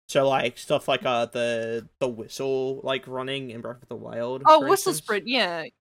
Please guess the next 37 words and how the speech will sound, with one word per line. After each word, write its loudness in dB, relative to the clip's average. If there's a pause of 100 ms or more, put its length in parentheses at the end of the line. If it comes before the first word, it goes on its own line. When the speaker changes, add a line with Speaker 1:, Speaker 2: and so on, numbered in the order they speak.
(840)
Speaker 1:
Um, -4 (440)
you -2
have 0
to, -4
like, 0
go 0
out 2
of -10
your -2
way -2 (140)
to, -4
like, -8 (600)
make -4
use -10
of -4
it. -4 (720)
I -2
think -4
that's -2
a -2
good -6
thing. -18 (300)
I -2
think -2
there 0
is -4
no, -2 (160)
there -2
is -4
no -4
world, -2 (680)
except -2
for 0
maybe, -2 (200)
like, 0
i-, -10
if, -6